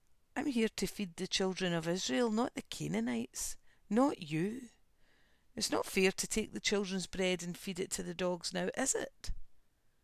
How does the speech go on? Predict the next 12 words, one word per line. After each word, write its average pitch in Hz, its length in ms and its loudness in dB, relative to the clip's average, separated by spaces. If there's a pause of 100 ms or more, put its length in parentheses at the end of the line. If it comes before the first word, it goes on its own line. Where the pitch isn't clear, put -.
(520)
What 294 560 -2 (220)
is 208 280 -2
Jesus 185 460 -4
saying 175 520 -2
here? 196 300 -4 (1120)
Christians 214 480 2
have 175 160 0
been 180 160 0
debating 190 560 0
this 190 240 4
for 175 140 -4
centuries. 208 800 2